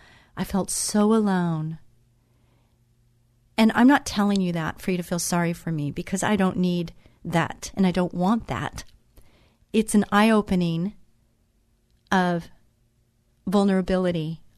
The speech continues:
of being available to others.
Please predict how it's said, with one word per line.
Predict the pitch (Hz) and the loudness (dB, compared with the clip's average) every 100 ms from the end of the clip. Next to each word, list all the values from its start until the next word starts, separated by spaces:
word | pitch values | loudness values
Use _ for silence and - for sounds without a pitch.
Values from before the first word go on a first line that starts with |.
| - | -2
of | 180 170 170 175 - - _ _ _ 175 | 0 0 -4 -10 -20 -20 _ _ _ 0
being | 202 190 196 190 190 - - | 2 4 4 0 -4 -12 -4
available | 180 170 185 185 170 165 156 156 - - _ - | -2 2 2 0 -2 -2 -4 -6 -12 -20 _ -8
to | - 196 | 0 0
others. | - 180 156 143 - | 0 -2 -2 -6 -10